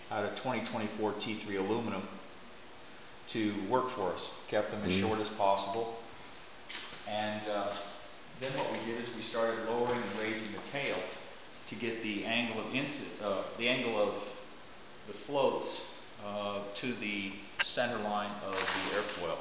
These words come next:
Speaker 2: Mm-hmm.
Speaker 1: According to the internet research we've done, you'd like the floats to be two to four degrees down from the angle of the center line of your airfoil.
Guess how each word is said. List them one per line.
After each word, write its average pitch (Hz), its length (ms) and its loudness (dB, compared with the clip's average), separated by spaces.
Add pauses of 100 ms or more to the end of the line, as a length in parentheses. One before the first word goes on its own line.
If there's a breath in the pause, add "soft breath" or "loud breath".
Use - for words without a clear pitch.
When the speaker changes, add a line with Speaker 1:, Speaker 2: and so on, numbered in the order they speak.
(320)
Speaker 2:
Mm-hmm. 98 220 4 (440)
Speaker 1:
According 120 460 2
to 110 100 -2
the 107 160 0
internet 113 600 0 (220)
research 113 440 -2 (100)
we've 92 200 -6
done, 98 260 0 (680)
you'd 110 160 -8
like 107 220 2
the - 60 -4 (100)
floats 107 320 2
to 98 60 -6
be 95 220 -4
two 127 180 -4
to 120 140 -4 (140)
four 110 160 -2
degrees 107 400 -4 (120)
down 117 480 4 (460)
from 107 240 0 (120)
the 98 140 -6
angle 104 340 0 (400)
of 98 80 -8
the 98 80 -6
center 104 320 0 (140)
line 92 160 -4 (180)
of 92 100 -6
your 101 240 -2
airfoil. 104 260 -6